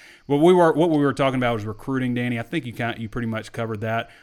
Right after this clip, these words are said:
Let's switch the, turn the script real quick to football recruiting, because there is a nice group coming in this weekend,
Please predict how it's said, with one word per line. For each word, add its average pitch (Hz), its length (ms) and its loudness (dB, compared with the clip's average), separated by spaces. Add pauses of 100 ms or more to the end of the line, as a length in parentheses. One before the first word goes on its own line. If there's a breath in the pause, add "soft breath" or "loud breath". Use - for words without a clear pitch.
(140 loud breath)
Let's 180 160 -6
switch 226 240 0
the, 139 340 -2
turn 165 200 -2
the 135 220 -6
script - 280 -6
real 131 120 -4
quick 131 200 -8
to 135 60 -14
football 117 360 -6
recruiting, 113 360 -8
because 107 260 -6
there 120 140 -2
is 139 120 -2
a 131 40 -2
nice 117 300 -6
group 123 280 -8
coming 123 240 -6
in 120 140 -4
this 113 180 -8
weekend, 123 520 -6